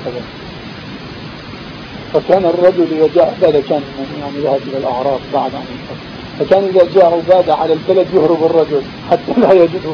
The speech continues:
فيقتله، فهذا قال له: "إذا لم تقتله فاقتله". ثم كذلك فعل عبادة عندما حضر مجلسا عند بعض ال-، الولاة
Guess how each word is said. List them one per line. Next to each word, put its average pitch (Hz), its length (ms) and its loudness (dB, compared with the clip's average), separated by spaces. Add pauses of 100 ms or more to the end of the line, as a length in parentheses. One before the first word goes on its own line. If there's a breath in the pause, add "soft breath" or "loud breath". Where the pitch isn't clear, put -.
فيقتله، 135 480 -2 (580)
فهذا 277 300 -2 (100)
قال 208 120 6
له: 202 100 4
"إذا 226 240 4
لم 226 200 -2
تقتله 392 400 2
فاقتله". 381 380 -8 (880)
ثم 196 140 4 (180)
كذلك 294 440 4 (100)
فعل 359 200 -2
عبادة 220 460 2
عندما 208 500 2 (600)
حضر 202 260 2
مجلسا 202 520 -4
عند 170 440 -4
بعض 180 200 2
ال-، 151 400 -10
الولاة 160 380 2